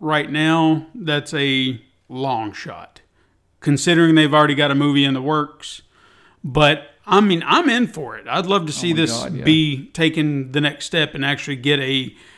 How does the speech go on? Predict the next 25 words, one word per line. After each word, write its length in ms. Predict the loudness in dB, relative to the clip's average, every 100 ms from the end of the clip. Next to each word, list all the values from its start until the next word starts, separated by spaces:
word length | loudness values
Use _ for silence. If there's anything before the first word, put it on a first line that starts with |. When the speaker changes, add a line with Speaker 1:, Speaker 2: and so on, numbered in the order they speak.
| _
Speaker 1:
a 100 | -12
full 360 | -8 2 4 6
movie 340 | 6 6 6
out 180 | 4 0
of 120 | -6
it. 120 | -12 -8
Speaker 2:
Or 100 | -6
just 240 | -6 -10
keep 260 | -8 -10 -4
going. 460 | -4 -2 -4 -10 -18 _ -20 -20 -14 -2
Speaker 1:
Yeah. 240 | 0 0 -4 _ _ _ _ _
Speaker 2:
Just 160 | -18 -10
keep 160 | -8 -6
doing 140 | -6
it 20 | -4
'cause 140 | -4
they 100 | -4
left 240 | -2 -4
it 60 | -4
on 120 | -6
a 40 | -8
cliffhanger. 500 | -8 -10 -12 -16 -6
Speaker 1:
Mm-hmm. 320 | -4 -2 -4 -8 _ _ _ _ _ _ _ _ -12
So 300 | -4 -2 -2
Speaker 2:
Well 180 | -6